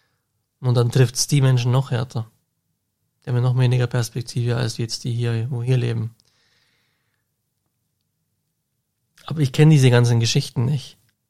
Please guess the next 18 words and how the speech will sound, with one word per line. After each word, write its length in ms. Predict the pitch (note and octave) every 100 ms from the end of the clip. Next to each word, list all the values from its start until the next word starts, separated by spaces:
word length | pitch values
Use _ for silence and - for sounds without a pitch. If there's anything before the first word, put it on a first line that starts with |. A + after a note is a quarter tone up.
| _ _ _ _ _ _ _ _ _ _ _ _ _ _
Ich 100 | -
kenn 200 | D#3 D3+
die 80 | D3+
Geschichten 500 | B2+ - D#3 - D3
nicht, 440 | C#3 D#3+ - - _ _ _ _ _ _ _ _ _ _ _ _ _ _ _ -
die 120 | C#3
ich 140 | B2+
da 500 | - C3+ B2+ B2+ - _ _ _ _ _ _ _ _ -
am 180 | B2 A#2
Bahnhof 340 | A#2+ C3 C3
oft 180 | C3+ -
mitbekomme. 540 | C3 C3 E3 C#3+ C3
Das 120 | C3
sind 140 | A#2+ A#2
Menschen, 640 | A#2+ B2+ - C3+ C3 -
die 120 | C#3
haben 160 | B2+ B2
Geschichten. 600 | B2+ B2 D#3+ - -